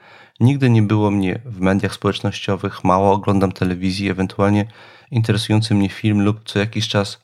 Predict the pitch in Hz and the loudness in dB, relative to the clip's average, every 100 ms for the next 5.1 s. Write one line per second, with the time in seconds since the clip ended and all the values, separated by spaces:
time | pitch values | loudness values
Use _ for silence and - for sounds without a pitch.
0 | _ - - 113 95 92 87 82 110 - | _ -12 -4 -2 0 -2 -2 -4 -6 -10
1 | - - _ _ _ _ - - _ 104 | -14 -16 _ _ _ _ -20 -20 _ 2
2 | 110 123 117 98 95 90 - 104 107 113 | 4 6 4 4 -2 -6 -2 0 2 2
3 | 107 95 - 95 98 - 113 113 - 113 | 0 -2 0 0 0 -2 -2 -2 -6 -4
4 | 110 110 113 110 113 113 123 104 - - | -4 0 -2 2 0 2 0 0 -2 -10
5 | - | -16